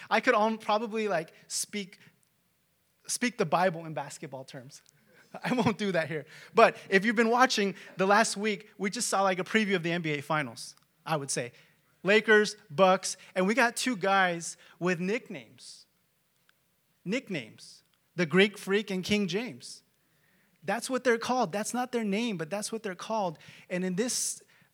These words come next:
verse here, that's what he's saying, they're saying about Jesus. He's to be called Emmanuel.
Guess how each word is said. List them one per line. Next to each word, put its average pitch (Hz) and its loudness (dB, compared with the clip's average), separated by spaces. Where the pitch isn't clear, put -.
verse 240 4
here, 165 -2
that's 196 -2
what 214 -4
he's 196 -6
saying, 220 -8
they're 185 -6
saying 208 -8
about 208 -6
Jesus. 190 -12
He's 240 -6
to 226 -6
be 202 -8
called 180 -2
Emmanuel. 175 -4